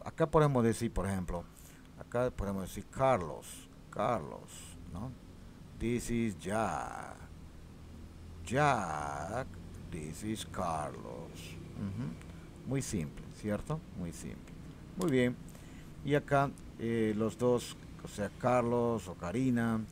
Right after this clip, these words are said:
dicen, "Hello, Carlos". Ya, uno dice, "Hello, Carlos", el otro puede decir, "Hello, Jack", el otro, ¿verdad? Nada más. Vamos aprendiendo tres cosas, ¿no? Primero a decir nuestro nombre, "Hello,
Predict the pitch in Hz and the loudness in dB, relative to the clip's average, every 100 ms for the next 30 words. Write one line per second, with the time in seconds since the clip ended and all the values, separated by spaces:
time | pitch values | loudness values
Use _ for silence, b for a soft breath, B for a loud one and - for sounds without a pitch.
0 | - 101 101 95 92 98 131 135 135 135 | -8 -4 -2 -2 -2 0 4 6 8 6
1 | 127 - 123 120 120 120 120 120 117 - | 4 2 4 4 4 4 6 4 2 -4
2 | - - - - - - - 107 110 104 | -12 -14 -14 -14 -8 -6 -6 -2 0 0
3 | 104 90 104 - 98 98 87 - 135 135 | 0 -2 -6 -6 -8 -6 -6 0 4 4
4 | 123 117 98 95 90 92 107 95 - 101 | 4 2 0 -6 -8 -6 -6 -4 -4 -6
5 | B B B - 120 139 131 107 107 110 | B B B -4 2 6 6 4 2 2
6 | 107 107 104 80 80 82 - - - - | 2 0 -4 -8 -8 -10 -12 -14 -14 -12
7 | - - - 95 123 - - - - - | -12 -10 -8 -6 -6 -8 -12 -14 -12 -12
8 | - - - - - 131 151 139 113 80 | -12 -12 -12 -12 -2 2 4 4 2 0
9 | - - B B - 139 160 156 147 - | -8 -10 B B -4 2 4 4 4 2
10 | 127 143 123 135 135 - - - - 165 | 2 2 2 -2 -6 -6 -10 -12 6 10
11 | 156 - 135 90 - - 120 175 B B | 10 8 6 6 2 -2 0 0 B B
12 | - - 113 135 139 131 113 139 131 120 | -4 0 4 6 8 8 6 4 2 4
13 | 147 139 127 127 135 - 117 123 131 151 | 8 10 10 8 4 4 6 10 10 10